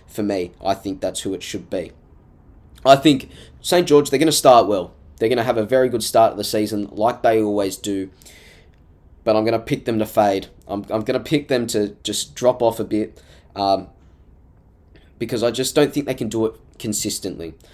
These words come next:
They did it last year. Yes, they had a, an incident which halted their progression, but I think they're gonna fade this year. They're gonna start well,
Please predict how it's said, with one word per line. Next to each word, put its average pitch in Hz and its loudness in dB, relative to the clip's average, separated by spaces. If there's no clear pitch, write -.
They 90 -4
did 104 0
it 131 4
last 110 4
year. 107 -4
Yes, 139 2
they 196 -2
had 190 2
a, 147 0
an 123 0
incident 110 -4
which - -8
halted 117 -2
their 104 0
progression, 95 -4
but 110 4
I 107 10
think - -2
they're 127 2
gonna 110 0
fade 95 0
this 92 -6
year. 92 -6
They're 92 -4
gonna 95 -6
start 143 4
well, 113 2